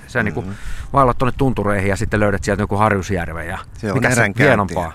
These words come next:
Speaker 2: kyllä.
Speaker 1: Niin, eränkäyntiä nimenomaan. Ja se, se, se liittyy tähän meidän lajiin tosi paljon. Elikkä kun mä sanoin, että me kävellään tosi paljon ja, ja, ja me ei mielellään kalasteta ehkä siellä paikoissa, missä kaikki muut kalastaa.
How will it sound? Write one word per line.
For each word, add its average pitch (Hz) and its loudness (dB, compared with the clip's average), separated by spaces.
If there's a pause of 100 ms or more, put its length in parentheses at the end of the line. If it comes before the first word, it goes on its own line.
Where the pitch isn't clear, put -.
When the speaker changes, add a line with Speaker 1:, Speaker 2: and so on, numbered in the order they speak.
Speaker 2:
kyllä. 110 0
Speaker 1:
Niin, 117 -4
eränkäyntiä 110 0
nimenomaan. 127 0 (380)
Ja 110 -2
se, - 2
se, 175 2
se 180 2
liittyy 135 2
tähän 135 2
meidän 127 4 (120)
lajiin 113 2
tosi 113 0
paljon. 90 -4 (280)
Elikkä 104 0
kun 113 -2
mä 120 4
sanoin, 135 6
että 107 0
me 139 2
kävellään 117 4
tosi 117 2
paljon 90 -6
ja, 85 -8 (360)
ja, 104 -2 (120)
ja 110 2
me 131 4
ei 127 4
mielellään 127 4
kalasteta 110 2
ehkä 113 -6
siellä 127 2
paikoissa, 95 -6
missä 98 -6
kaikki 107 2
muut 104 0
kalastaa. 87 -12